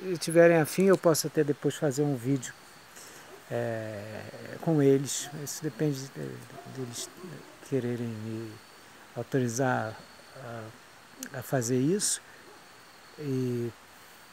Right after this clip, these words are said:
mas tá aqui registrado esse milagre maravilhoso, a cura total da Milena, que agora tá com nove anos, tá, voltou a estudar e tudo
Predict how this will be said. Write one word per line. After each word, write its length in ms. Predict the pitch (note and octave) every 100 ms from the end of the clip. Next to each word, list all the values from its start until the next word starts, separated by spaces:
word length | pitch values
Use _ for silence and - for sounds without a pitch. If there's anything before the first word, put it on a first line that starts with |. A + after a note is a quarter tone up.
| - - - - - -
mas 320 | B2+ B2+ A#2+
tá 180 | - C3
aqui 260 | - -
registrado 880 | C3+ B2+ A#2 - - D#3 E3 C#3+ A#2+ - - - - - - -
esse 240 | B2 -
milagre 400 | C3+ B2+ B2 B2
maravilhoso, 800 | B2 C3 D3+ D3 G3+ D#3 C#3 C#3 D#3+
a 80 | C#3+ -
cura 180 | D3 D3
total 580 | D3 G#3+ A#3+ - D3+ D3
da 120 | C3+
Milena, 580 | C3+ B2 B2 C3+ D3 C#3 - - - - - - - - -
que 80 | C3
agora 260 | A#2+ B2+ B2
tá 140 | C3+
com 140 | -
nove 420 | B2+ C3 D3+ C3 B2+
anos, 420 | A#2 C#3 C#3 -
tá, 160 | C3+ A#2+
voltou 380 | A2 A#2 -
a 40 | B2
estudar 520 | - A#2+ G#2+ B2+ C#3
e 40 |
tudo 280 | B2 B2 A#2+